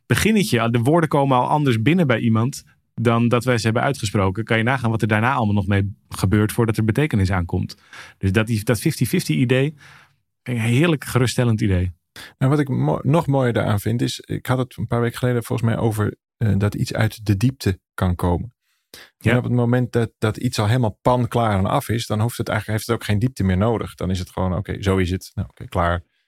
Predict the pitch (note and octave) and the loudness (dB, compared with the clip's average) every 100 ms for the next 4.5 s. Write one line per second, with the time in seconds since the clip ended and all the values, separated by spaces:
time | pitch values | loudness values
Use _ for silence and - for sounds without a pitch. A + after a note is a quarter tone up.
0 | _ - F#2+ G#2+ G#2+ A#2 G#2 A#2 A#2+ B2 | _ -6 0 0 0 0 2 2 2 2
1 | C#3 A#2+ G2 F#2+ D3+ - F#2 F2+ A#2+ E2+ | 0 0 0 0 0 0 -4 -2 -2 0
2 | E2+ G2+ - - _ _ _ _ _ _ | -2 -2 -8 -20 _ _ _ _ _ _
3 | A#2 A2+ G#2 G#2+ - A2 A#2+ B2 B2 B2 | 0 2 2 0 -2 -4 0 0 2 2
4 | A#2+ A#2 - - A2 | 2 0 -6 -4 -4